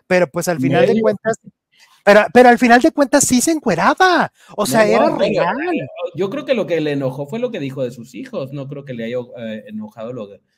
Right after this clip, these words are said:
Speaker 2: bueno, también lo de encueratriz, pero le, a sus hijos los llamó con la P,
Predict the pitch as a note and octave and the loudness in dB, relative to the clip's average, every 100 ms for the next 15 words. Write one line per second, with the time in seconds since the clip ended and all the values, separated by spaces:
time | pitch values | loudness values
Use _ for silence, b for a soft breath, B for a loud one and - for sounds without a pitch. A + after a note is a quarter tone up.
0 | _ C#3 C#3 C#3 A#2 A#2 C3+ F3 D3+ B2+ | _ -4 -4 -4 -6 -4 -2 0 0 -2
1 | B2+ B2 C3 C3+ - F#3 C3 A2+ G2+ - | -4 -6 -10 -12 -8 -6 -4 -6 -10 -16
2 | A#2 A2 B2+ E3 C3+ G#2 G2+ G#2+ B2 A#2 | _ -20 -16 -12 -12 -12 -14 -16 -14 -14
3 | G#2 _ _ _ - D3 D3 | -14 _ _ _ -6 -4 -8